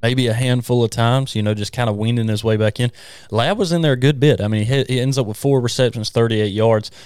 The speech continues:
uh, but he was in, he was in there a lot more than just that.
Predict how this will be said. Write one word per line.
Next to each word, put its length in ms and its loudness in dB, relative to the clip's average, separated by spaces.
uh, 80 0
but 120 -2
he 100 2
was 240 2
in, 160 -2
he 160 0
was 260 0
in 220 0
there 220 2
a 120 -2
lot 260 2
more 200 0
than 160 -4
just 280 -2
that. 300 0